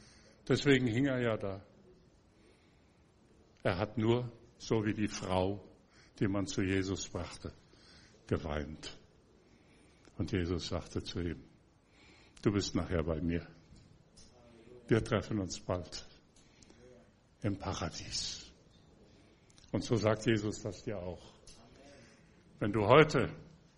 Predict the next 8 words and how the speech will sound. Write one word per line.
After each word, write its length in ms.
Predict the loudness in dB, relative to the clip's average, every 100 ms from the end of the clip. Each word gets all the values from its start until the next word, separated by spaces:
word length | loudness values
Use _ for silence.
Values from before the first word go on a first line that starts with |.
| _ -20 -20 -20 _ _ -20 -20 -20 -20 _ _ -20 -20 -20 -20 _ _ -20 -20 -6
merkst, 540 | 2 2 2 -6 -12 -2
Gott 220 | -2 0
ruft 340 | -2 -2 -4
dich, 480 | -8 -8 -12 -20 -20 -20 _ -20 -20 _ _
komm 280 | -6 -6 -4
zu 200 | -6 -6
ihm. 220 | -8 -12 -20 -20 _ _ _ -20 -20 _ -20 -20 -20 -20 -20 -20 -20 _ -20 -18
Okay? 360 | -14 -6 -6